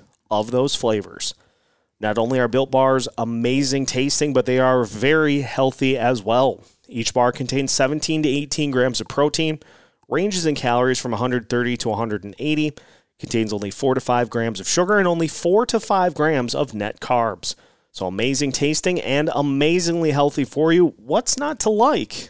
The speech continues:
about a Built Bar? So head to Built dot com and use the promo code locked fifteen, and you'll get fifteen percent off of your order. Again, use the promo code locked fifteen for fifteen percent off at Built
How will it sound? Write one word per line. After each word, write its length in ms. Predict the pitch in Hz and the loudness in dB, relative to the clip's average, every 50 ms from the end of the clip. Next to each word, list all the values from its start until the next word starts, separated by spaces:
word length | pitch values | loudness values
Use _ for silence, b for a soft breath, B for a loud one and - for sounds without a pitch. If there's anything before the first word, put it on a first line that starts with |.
| _ _ - | _ _ -10
about 260 | 147 123 160 170 190 | -4 0 2 2 2
a 40 | 170 | 2
Built 300 | 131 143 151 190 - - | 2 2 2 2 2 0
Bar? 300 | 123 101 92 - - - b b b b b b b b b b b b b | -2 0 0 -2 -6 -12 b b b b b b b b b b b b b
So 160 | - - 123 | -2 0 2
head 120 | 123 139 | 2 2
to 80 | 143 131 | 2 2
Built 240 | 101 123 131 - - | 2 2 0 2 2
dot 200 | 190 175 196 - | 2 2 2 0
com 400 | - - 208 208 180 123 113 131 | 0 0 2 2 4 2 2 0
and 160 | 120 123 135 | 0 0 0
use 140 | 135 120 - | 0 -2 -2
the 80 | 120 | -4
promo 280 | - - 143 151 156 151 | -2 -2 0 0 0 0
code 200 | - 156 131 113 | 2 2 2 2
locked 420 | 113 104 101 98 113 131 - - | 0 0 2 2 2 2 0 -2
fifteen, 680 | - - 165 165 160 - - - 165 170 147 101 80 - _ _ _ _ _ _ _ _ - | -6 -2 0 0 0 0 -4 -4 -4 -2 -4 -4 -6 -10 _ _ _ _ _ _ _ _ -12
and 120 | 101 98 104 | -8 -4 -4
you'll 80 | 101 | -4
get 180 | 92 110 98 - | -2 -4 -6 -6
fifteen 540 | - - - 208 208 - - 208 202 185 170 | -6 0 0 0 0 0 -2 0 0 0 0
percent 400 | 160 147 - - 185 196 190 117 | -2 -2 0 2 2 2 2 0
off 260 | 107 120 127 - - | 2 2 2 2 0
of 100 | 156 147 | 0 0
your 120 | 175 185 | 0 2
order. 380 | - 139 135 123 104 85 - - _ _ _ _ _ _ - | 2 2 2 2 0 -4 -10 -12 _ _ _ _ _ _ -14
Again, 280 | 101 104 117 120 123 | -8 -6 -4 -4 -2
use 140 | 123 123 120 | -2 -2 -2
the 80 | 123 - | -4 -2
promo 280 | - 139 139 151 147 | -2 -2 0 0 0
code 220 | - - 151 143 123 | 2 2 0 0 2
locked 340 | 110 110 110 123 139 - | 2 2 4 2 2 -2
fifteen 560 | - - 170 165 - - - - 190 185 165 139 | -4 -2 -2 -2 -2 -4 -6 -4 -4 -4 -4 -4
for 160 | - 139 131 | -4 -6 -6
fifteen 720 | - - - 196 208 - - - - - 233 254 254 233 | -6 0 2 2 2 2 0 -6 -4 -2 0 0 0 -2
percent 380 | - - 131 - - 117 110 107 | -4 -6 -6 -2 0 0 0 2
off 260 | 101 104 120 147 - b b b b b b b | 0 0 -2 -2 -6 b b b b b b b
at 220 | 127 147 160 131 117 | -2 -2 -2 0 0
Built 460 | 165 185 156 90 - - - - | 2 2 2 2 0 -2 -6 -8